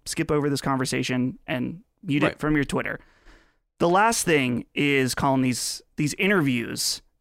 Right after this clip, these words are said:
Speaker 1: And I have to shout out our, our contributor, Hogue Law, uh, Rick Hogue,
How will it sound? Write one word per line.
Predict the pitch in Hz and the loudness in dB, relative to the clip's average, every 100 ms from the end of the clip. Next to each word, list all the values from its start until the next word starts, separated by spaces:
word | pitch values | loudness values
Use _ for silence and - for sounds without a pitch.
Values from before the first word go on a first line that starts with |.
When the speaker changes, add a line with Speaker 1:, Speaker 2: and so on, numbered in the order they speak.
| _ | _
Speaker 1:
And | 151 151 147 143 147 - | -2 0 2 0 -4 -4
I | 160 | -2
have | - 175 190 | 0 -2 0
to | 180 | -2
shout | - 170 156 143 | 0 2 4 4
out | 139 135 - _ _ _ _ - | 4 2 0 _ _ _ _ -2
our, | 131 143 | 0 2
our | 139 | 0
contributor, | - 139 131 220 262 117 - - _ _ _ _ _ - | 0 -2 0 2 0 0 -4 -6 _ _ _ _ _ -2
Hogue | 180 156 | 2 4
Law, | 151 208 - - - _ - | 4 4 2 -2 -8 _ -8
uh, | - 123 | -2 0
Rick | 135 - | -2 -2
Hogue, | - 226 147 117 | 2 2 2 0